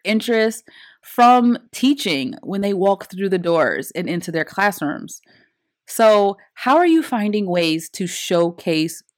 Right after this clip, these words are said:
joy? Are your students witnessing you in stride and loving it? Not just surviving, but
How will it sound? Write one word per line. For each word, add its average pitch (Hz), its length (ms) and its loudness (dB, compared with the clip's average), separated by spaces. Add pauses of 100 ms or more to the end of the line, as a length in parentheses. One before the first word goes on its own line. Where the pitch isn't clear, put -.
(100)
joy? 175 680 0 (500)
Are 185 560 4 (140)
your 202 140 2
students 262 440 2
witnessing 214 580 0
you 208 300 -2
in 196 220 -2
stride 202 880 0
and 170 300 -2
loving 175 440 2
it? 127 220 -8 (760)
Not 202 320 0
just 226 420 0 (260)
surviving, 170 1160 2
but 190 340 0